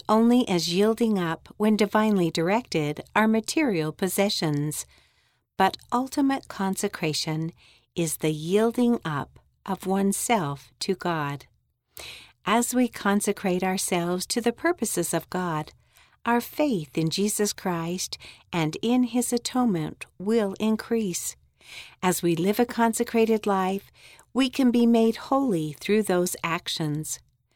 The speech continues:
Carol M. Stevens, former first counselor in the Relief Society General Presidency, said, "Elder Robert D. Hales taught, 'When we make and keep covenants, we are coming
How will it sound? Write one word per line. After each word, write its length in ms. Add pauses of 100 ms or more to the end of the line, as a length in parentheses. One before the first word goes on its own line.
(440)
Carol 460
M. 260
Stevens, 840
former 420
first 360
counselor 720
in 140
the 100
Relief 320
Society 560
General 400
Presidency, 800
said, 480 (880)
"Elder 340
Robert 460
D. 180
Hales 480
taught, 480 (460)
'When 200
we 160
make 520 (100)
and 180
keep 360
covenants, 680 (380)
we 160
are 80
coming 520